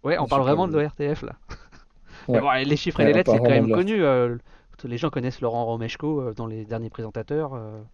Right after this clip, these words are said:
Speaker 2: <laughs> Ah la vache. T'imagines les gens qui viennent de rejoindre le stream, on est en train de parler de Laurent Romeshko quand même.
Speaker 1: Voilà.
Speaker 2: <laughs>
Speaker 1: Et le fameux, euh, c'est quoi, c'est Bernard, je crois ? Et la fille, je sais plus, ils ont fini par la virer, là. Je sais plus, euh, comment elle s'appelait.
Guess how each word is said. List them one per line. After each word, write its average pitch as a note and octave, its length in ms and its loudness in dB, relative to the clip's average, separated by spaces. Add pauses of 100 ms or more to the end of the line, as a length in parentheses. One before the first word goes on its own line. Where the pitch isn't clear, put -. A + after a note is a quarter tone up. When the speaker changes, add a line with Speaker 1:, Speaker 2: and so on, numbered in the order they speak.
(880)
Speaker 2:
<laughs> - 360 -10
Ah D3 140 8
la B2+ 120 6
vache. A#2+ 440 2 (220)
T'imagines D3 440 4
les D3 140 6
gens D3 140 4
qui D3 140 -2
viennent A#2+ 160 2
de A#2 80 0
rejoindre A#2 380 2
le A2 100 4
stream, C3+ 340 -2
on G#2+ 120 -4
est A2 40 -4
en G#2+ 40 -2
train A2 160 -8
de G#2+ 60 -10
parler A2+ 200 -2
de A2 60 -4
Laurent G#2 220 2
Romeshko G#2 420 -4
quand A2+ 140 -16
même. G#2 100 -18 (840)
Speaker 1:
Voilà. A#2+ 280 -4 (300)
Speaker 2:
<laughs> F#3 180 2
Speaker 1:
Et - 120 6
le D3 100 6
fameux, E3 340 2
euh, C#3+ 180 4
c'est - 160 -2
quoi, E3+ 100 0
c'est C#3+ 180 0
Bernard, E3+ 400 -2
je D#3 100 -4
crois ? F#3 300 -4 (220)
Et C3 60 -10
la C3 100 0
fille, F3+ 120 -8
je D3+ 80 -12
sais B2+ 140 -14
plus, D3 200 -2
ils B2 120 -4
ont - 40 -12
fini D3 140 -6
par C3 140 -2
la A#2+ 80 -2
virer, A#2+ 260 -6
là. G#2 140 -10 (100)
Je A2 60 -20
sais - 60 -20
plus, A2+ 140 -18
euh, G#2+ 80 -18 (180)
comment A2 140 -14
elle A2 40 -16
s'appelait. A#2+ 240 -14